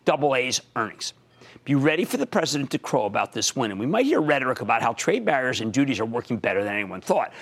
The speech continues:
Of course, that's not something that any of the international companies who need access to China will want to hear.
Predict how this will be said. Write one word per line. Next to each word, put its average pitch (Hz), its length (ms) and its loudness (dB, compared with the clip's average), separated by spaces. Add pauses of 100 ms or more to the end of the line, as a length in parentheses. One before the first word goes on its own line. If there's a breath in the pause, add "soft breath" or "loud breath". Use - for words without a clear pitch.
(140)
Of - 80 -20
course, - 160 2
that's 165 200 0
not 196 200 2
something 143 300 0
that 135 180 -4
any 175 200 2
of 131 120 -2
the 135 100 2
international 131 540 0
companies 127 320 -2
who 143 100 0
need 151 220 2
access 123 380 0
to 113 100 -6
China 131 320 0
will 98 140 -8
want 101 200 -4
to - 100 -18
hear. 147 440 -8